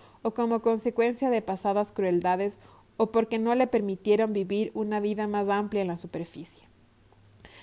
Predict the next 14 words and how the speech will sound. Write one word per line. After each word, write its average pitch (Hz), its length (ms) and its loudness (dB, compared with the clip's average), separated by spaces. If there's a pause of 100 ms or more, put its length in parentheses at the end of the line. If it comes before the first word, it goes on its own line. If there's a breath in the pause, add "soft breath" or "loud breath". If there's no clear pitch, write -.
(200 loud breath)
Muy 277 220 2
a 302 60 6
menudo, 214 600 0
una 254 240 0
mujer 226 380 0
tiene 220 280 -2
la 208 140 0
sensación 196 640 -2
de 220 80 2
vivir 196 340 0
en 196 120 0
un 196 120 -2
lugar 196 320 0
vacío 208 540 -2